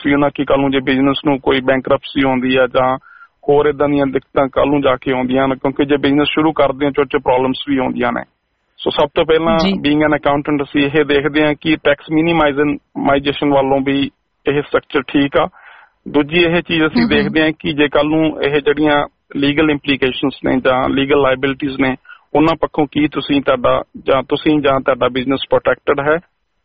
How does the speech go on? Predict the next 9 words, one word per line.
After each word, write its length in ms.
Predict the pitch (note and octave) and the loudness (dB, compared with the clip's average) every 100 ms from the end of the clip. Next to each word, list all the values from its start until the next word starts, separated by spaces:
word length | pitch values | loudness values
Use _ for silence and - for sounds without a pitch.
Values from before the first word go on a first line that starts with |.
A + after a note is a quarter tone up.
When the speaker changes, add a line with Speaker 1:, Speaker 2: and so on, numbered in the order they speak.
| - | -2
Speaker 1:
ਉਸ 140 | D3+ D3 | -2 0
ਵਾਸਤੇ 380 | E3 D#3 - D#3+ | 0 0 -2 -2
ਇਹ 260 | B2+ D3 D#3 | 0 0 2
ਜਿਹੜੇ 180 | D3+ D3 | 2 2
Speaker 2:
ਜੀ। 120 | A3+ | 0
Speaker 1:
ਸਟਰਕਚਰਸ 440 | C3 - C#3 - - | -2 -2 -6 -4 -2
ਕੰਮ 200 | B2+ B2+ | -2 0
ਕਰਦੇ 360 | B2 B2 C3 | -2 -4 -4
ਨੇ। 120 | B2 | -6